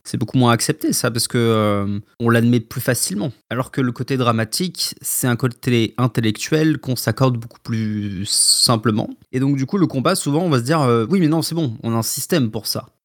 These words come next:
Donc, on va le gérer avec le système et on va pas s'embêter, on va juste dire, je tape, je lance. » Oui, mais du coup, quelqu'un qui, par exemple, a des, des connaissances martiales, pourquoi il pourrait pas briller plus que les autres, alors que, que, que, qu'en,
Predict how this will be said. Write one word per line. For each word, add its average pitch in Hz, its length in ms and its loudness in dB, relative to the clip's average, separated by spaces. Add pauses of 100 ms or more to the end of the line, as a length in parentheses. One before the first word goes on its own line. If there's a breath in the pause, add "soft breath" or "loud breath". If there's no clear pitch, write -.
(100)
Donc, 117 200 -12
on - 20 -6
va 107 80 -2
le 107 60 0
gérer 127 240 0
avec 113 180 2
le 107 80 -6
système 156 580 -2 (120)
et 139 120 2
on 123 80 0
va 113 140 0
pas 131 80 0
s'embêter, 123 560 0
on 123 60 0
va 113 100 4
juste 110 180 -2
dire, 143 260 0
je 117 200 2
tape, 120 400 -2 (360)
je 120 180 2
lance. » 117 500 2 (120)
Oui, 160 100 4
mais 117 580 2
du 120 320 -8
coup, 147 380 0
quelqu'un 131 340 0
qui, 120 160 -8
par 117 160 2
exemple, 123 380 0
a 113 40 2
des, 104 440 0 (180)
des 117 140 -2
connaissances 120 400 0
martiales, 117 500 -2 (380)
pourquoi 143 240 0
il 127 80 0
pourrait 123 220 0
pas 117 100 0
briller 123 400 2
plus 123 280 -10
que - 80 -4
les 113 220 0
autres, 127 380 -6 (120)
alors 107 300 -4
que, 101 880 0 (560 loud breath)
que, - 140 -10
que, 87 400 -2
qu'en, 101 480 -2